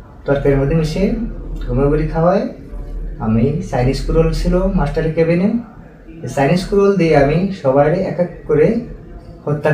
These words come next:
করেছি। কেন হত্যা করেছি আমি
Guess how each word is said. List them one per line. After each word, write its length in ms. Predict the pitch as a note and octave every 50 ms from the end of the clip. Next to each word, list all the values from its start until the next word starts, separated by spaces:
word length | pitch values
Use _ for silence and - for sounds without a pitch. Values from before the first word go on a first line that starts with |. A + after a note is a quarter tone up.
| -
করেছি। 320 | A2+ G#2 F#2+ F#2 - - - - - - - - - - - - - - - - - - - - - - - - - - - - - - - - - - - - - D3+
কেন 140 | D3+ E3 F3 F3+ F3+
হত্যা 200 | F#3+ - G3+ G3 F#3+
করেছি 320 | G#3 G3+ G#3 - - E3+ C#3 D#3 F3+ - - - - - - - - - -
আমি 100 | D3+